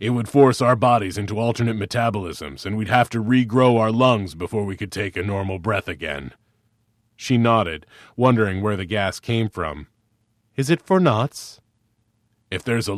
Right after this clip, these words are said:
lot of them, and if the wind offers to help me." She nodded without comment. The gun in her hands had a long, thin barrel designed to send a tiny charge across considerable distances. The diamond barrel had a trace of yellow,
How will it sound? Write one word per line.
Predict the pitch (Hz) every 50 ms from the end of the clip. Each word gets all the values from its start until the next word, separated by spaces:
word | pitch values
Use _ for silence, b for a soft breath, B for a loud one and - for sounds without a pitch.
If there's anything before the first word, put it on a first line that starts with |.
| 110 120
lot | 127 127 113
of | 98 85 78
them, | 85 82 76 76 73 b b b b
and | 101 110
if | 117 104
the | - 113 107
wind | 107 120 120 117 107
offers | 110 110 107 - 101 90 - -
to | - 92
help | - 113 113 113 -
me." | - 87 80 73 65 - _ _ _ _ _ _ _ _ _ _ _ _ _ _ _ _ _ _ _
She | - - 135
nodded | 123 123 123 120 113 98 87 78
without | 87 90 92 90 87 85
comment. | - - 110 104 98 87 82 78 76 73 - - _ b b b b b b b b
The | - 117
gun | 113 135 143 143
in | 147 147
her | 139 147 139 131
hands | 143 127 113 104 98 95 -
had | 110 101
a | 101
long, | 101 101 110 113 117 120 120 123 127
thin | 110 - - 127 117 110 110
barrel | 101 113 107 104 98 90 82
designed | 76 80 85 90 107 98 101 104 101
to | 98 95
send | - - 104 98 92
a | 92
tiny | - - - 113 110 110 110 101
charge | - - 131 113 107 98 80 87
across | 85 - 107 98 90 87 -
considerable | - 98 90 - - 123 117 107 98 87 82 78 90 85
distances. | 78 107 104 101 - 92 82 76 - 87 76 69 65 - - - _ _ B B B B B B B B -
The | 120 113
diamond | 120 131 131 131 123 123 117 113
barrel | 120 127 117 104 95 90 78
had | 92 98 92
a | 95 90
trace | - - 131 120 117 113 -
of | 104 92 92
yellow, | 101 113 110 104 90 85 80 78 B